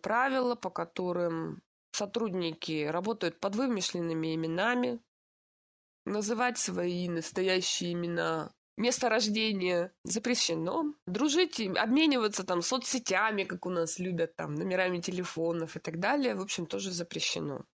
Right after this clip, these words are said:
Во-первых, ну, ни к чему. И как бы есть такое правило, которое тоже проговаривается всем, что если мы случайно, ну, в, там, в том же самом Москве, там, в метро или в как-,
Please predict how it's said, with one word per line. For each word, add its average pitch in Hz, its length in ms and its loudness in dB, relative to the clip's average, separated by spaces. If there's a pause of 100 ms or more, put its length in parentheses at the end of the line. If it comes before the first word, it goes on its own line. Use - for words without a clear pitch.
(220)
Во-первых, 302 460 2
ну, 262 200 4
ни 247 120 4
к 247 80 -4
чему. 311 380 4 (300)
И - 120 2
как 339 180 4
бы 302 80 6
есть 302 160 4
такое 262 220 4
правило, 214 500 4
которое 190 300 0
тоже 196 220 -4
проговаривается 180 560 2
всем, 359 260 2
что - 160 -2
если 185 300 0
мы 190 120 -2
случайно, 185 600 2
ну, 175 140 0
в, 170 60 -8
там, 175 200 0
в 156 160 -4
том 202 180 0
же 180 100 -2
самом 175 360 2
Москве, 190 380 0
там, 170 200 0
в 165 60 -2
метро 175 400 0
или 160 240 0
в - 140 -10
как-, 170 160 -4